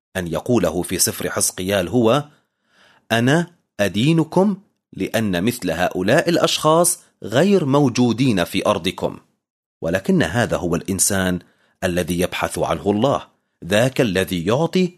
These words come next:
من دون أن يعطي بالربا. ولكن الشعب عصى الله. وأذكر أني قرأت في الأصحاح الخامس من سفر نحميا أن نحميا نفسه أقسم بأن يمنع الناس من القيام بذلك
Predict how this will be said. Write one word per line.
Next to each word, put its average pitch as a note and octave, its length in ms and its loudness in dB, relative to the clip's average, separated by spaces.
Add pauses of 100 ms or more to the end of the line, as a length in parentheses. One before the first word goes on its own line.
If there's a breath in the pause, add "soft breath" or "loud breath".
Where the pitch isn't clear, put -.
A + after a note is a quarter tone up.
من D3 280 2
دون G#2 400 2 (280)
أن G#2 140 -2
يعطي F#2 360 -2
بالربا. E2+ 460 -2 (1200)
ولكن C#3 420 2
الشعب D#3 500 2
عصى F#2+ 280 0
الله. C#2 280 -4 (600)
وأذكر - 540 -2
أني F#2+ 180 0
قرأت F2 400 0
في F#2+ 120 -6
الأصحاح - 460 -2
الخامس A#2+ 560 0
من E2 100 -6
سفر - 360 -2
نحميا F#2 760 -2 (640 soft breath)
أن E3+ 240 2
نحميا D#3+ 460 2
نفسه C#3+ 520 0
أقسم B2 680 0 (240)
بأن G#2 340 -2
يمنع F#2 460 -2
الناس A2 540 -2
من A#2 180 0
القيام F#2 480 -4
بذلك D#3 760 0